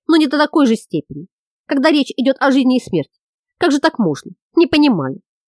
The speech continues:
негодовала Лола по-русски, когда они подходили к лодке. "Вот это". Николай Иванович указал на недавно выкрашенную голубую моторку, на которой сверху было приделано что-то типа тента, имитировавшего кабину. Наверное, поэтому Надежда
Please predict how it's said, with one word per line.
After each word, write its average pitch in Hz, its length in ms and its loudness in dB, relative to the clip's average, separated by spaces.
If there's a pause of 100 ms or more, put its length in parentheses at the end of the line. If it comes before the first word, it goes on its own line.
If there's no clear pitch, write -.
(380)
негодовала 311 460 2
Лола 311 320 0 (140)
по-русски, - 440 -2 (220)
когда 285 260 0
они 294 160 2
подходили 214 440 -2
к - 80 -18
лодке. - 340 -10 (840)
"Вот 294 240 -2
это". 185 220 -6 (840)
Николай 302 360 0
Иванович 294 460 0
указал 269 320 0
на 262 60 2
недавно 190 420 0
выкрашенную 160 600 -6
голубую 254 460 0
моторку, - 480 -6 (360)
на 285 100 -4
которой 302 280 0
сверху - 400 -4
было 262 180 0
приделано 254 640 -2
что-то 269 280 -2
типа 240 260 -4
тента, - 380 -8 (540)
имитировавшего 202 800 0 (140)
кабину. 156 420 0 (560)
Наверное, 320 420 2
поэтому 214 400 0
Надежда 285 440 0